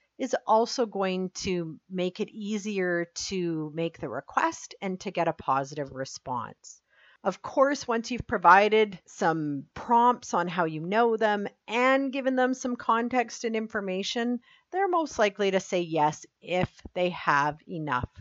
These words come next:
time. Okay, so give them enough lead time, give some context and information, and then give them some information about how you know each other. Highlight some past interactions that will help,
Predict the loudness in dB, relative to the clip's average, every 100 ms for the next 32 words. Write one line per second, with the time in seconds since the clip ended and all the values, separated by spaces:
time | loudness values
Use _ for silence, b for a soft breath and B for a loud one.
0 | -20 -14 -8 -8 -8 -16 _ _ _ _
1 | _ 2 4 6 4 2 -6 4 6 6
2 | 0 -4 -2 0 0 2 2 0 -4 -4
3 | -6 -4 2 4 4 2 -2 -2 -2 -2
4 | -6 0 0 0 -6 -6 -6 -6 -6 -8
5 | -4 -2 -2 -2 -2 0 0 -4 B B
6 | B 0 4 6 6 4 -2 B B _
7 | _ _ _ -16 -2 -2 0 0 0 0
8 | -2 0 -2 0 0 2 0 0 -2 0
9 | 4 6 6 4 -2 _ -16 -2 6 8
10 | 8 2 -2 -2 2 2 0 -6 -8 -8
11 | -8 -6 2 4 6 4 2 -4 -8 -4
12 | -4 -4 -6 -10 -6 -4 -2 -4 -8 -12
13 | -10 -10 -10 -8 -6 -6